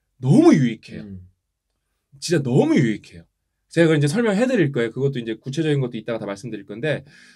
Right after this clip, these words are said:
Speaker 1: 그다음에 이제 두 번째는 고령화, 고령화, 이게 진짜 밥 먹으면 나오는 단어잖아요. 그러면 여러분, 제가 말씀드렸잖아요. 저출산은 벌어진 일이고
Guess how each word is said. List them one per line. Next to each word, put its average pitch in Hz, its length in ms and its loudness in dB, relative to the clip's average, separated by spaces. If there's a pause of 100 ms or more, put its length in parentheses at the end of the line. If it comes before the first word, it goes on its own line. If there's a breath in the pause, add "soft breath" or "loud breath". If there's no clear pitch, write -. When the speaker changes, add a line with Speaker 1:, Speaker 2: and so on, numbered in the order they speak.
(120)
Speaker 1:
그다음에 143 260 0
이제 127 320 -4
두 147 160 0
번째는 165 540 0 (880)
고령화, 285 500 6
고령화, 240 360 0
이게 190 200 -4
진짜 240 360 -2
밥 196 180 -2
먹으면 440 420 6
나오는 196 280 2
단어잖아요. 98 560 -8 (840)
그러면 240 380 4
여러분, 196 320 4
제가 165 200 2
말씀드렸잖아요. 135 800 -2 (300)
저출산은 196 680 -2
벌어진 214 500 2
일이고 120 500 0